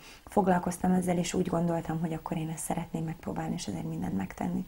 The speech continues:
És akkor a Kéringer Laca, ő kijött megnézni ezt az előadást, és, ö, mondta nekem, hogy hallja, hogy járok a konzervatóriumba, látja, hogy milyen szerepeket játszom, és hogy, ö, nagyon szívesen foglalkozna velem, hogy kíváncsi arra, hogy mi az, amit esetleg ki tudna belőlem hozni, mert úgy látja, hogy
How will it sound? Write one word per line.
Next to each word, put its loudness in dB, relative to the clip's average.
És -2
akkor 4
a 6
Kéringer 6
Laca, 6
ő 4
kijött 2
megnézni 0
ezt -4
az -2
előadást, 6
és, -2
ö, 0
mondta 4
nekem, 4
hogy -2
hallja, 2
hogy -2
járok 2
a -4
konzervatóriumba, 2
látja, 4
hogy 6
milyen 4
szerepeket -4
játszom, 4
és 4
hogy, 2
ö, 0
nagyon 6
szívesen 2
foglalkozna 0
velem, 4
hogy -4
kíváncsi 0
arra, 4
hogy 2
mi 0
az, -2
amit -2
esetleg -4
ki -8
tudna -2
belőlem 0
hozni, 0
mert -2
úgy 2
látja, 0
hogy -2